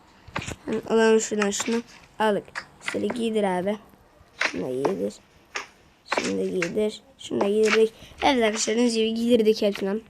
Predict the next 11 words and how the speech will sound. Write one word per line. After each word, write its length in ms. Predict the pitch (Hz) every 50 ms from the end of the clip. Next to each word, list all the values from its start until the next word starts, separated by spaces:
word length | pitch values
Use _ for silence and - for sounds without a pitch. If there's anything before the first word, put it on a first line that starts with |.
| - -
Oldu. 380 | - 233 214 196 190 196 208 208 _ _ _ _ - - - - _ _ - _ _ _ _ - - - _ _ - - - - - - - - _ - - _ _ _ - - - - - - - -
Sonra 260 | - - 220 214 226
şunu 340 | 220 - - 254 233 226 220
da 80 | 214
şöyle 360 | 208 - - - 233 226 220
yaptık. 340 | 220 202 180 - - - - - - - - - - - - - - - - - - - - - - - - - - - - - - - -
Şunu 180 | 294 262 247
da 60 | 240 220
şöyle 380 | - - - 226 220 208 208
yaptık. 300 | 180 175 - - - - - - - - - - - - - - - - - - - - - - - - - - - - - - - - - - - _ _ _ - - - - - - - - - - _ - _ _ -
Hadi 400 | - 226 233 226 226 254 247 240